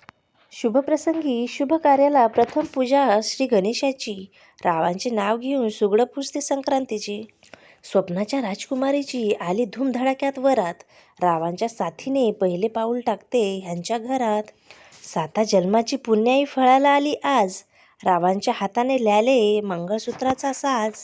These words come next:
लाडू बनवण्यासाठी गुळात मिसळले तीळ, राणीला देऊन बसलो मी पहिल्या भेटीतच दिल. संक्रांतीच्या सणाला महत्त्व आहे तिळाचे,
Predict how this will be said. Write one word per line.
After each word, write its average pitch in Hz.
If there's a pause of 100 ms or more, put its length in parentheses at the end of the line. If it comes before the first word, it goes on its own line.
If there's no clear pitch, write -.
(180)
लाडू 196
बनवण्यासाठी 277
गुळात 220
मिसळले 302
तीळ, 262 (500)
राणीला 208
देऊन 277
बसलो 302
मी 269
पहिल्या 202
भेटीतच 302
दिल. 247 (680)
संक्रांतीच्या 226
सणाला 277
महत्त्व 233
आहे 294
तिळाचे, 254